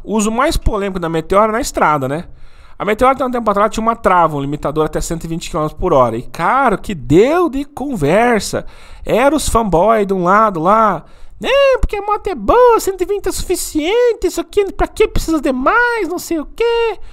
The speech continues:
Aí vinha os haters, galera, falava, "Não, mano, tem que andar."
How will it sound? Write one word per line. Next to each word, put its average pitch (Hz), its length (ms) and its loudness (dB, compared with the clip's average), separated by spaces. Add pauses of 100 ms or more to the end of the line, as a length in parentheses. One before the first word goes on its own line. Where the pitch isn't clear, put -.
(280)
Aí 190 140 0
vinha 220 180 0
os 180 180 2
haters, 202 540 0
galera, 185 260 2
falava, 127 240 -4
"Não, 339 340 2
mano, 190 120 2
tem 131 140 -8
que 135 140 -4
andar." 214 540 2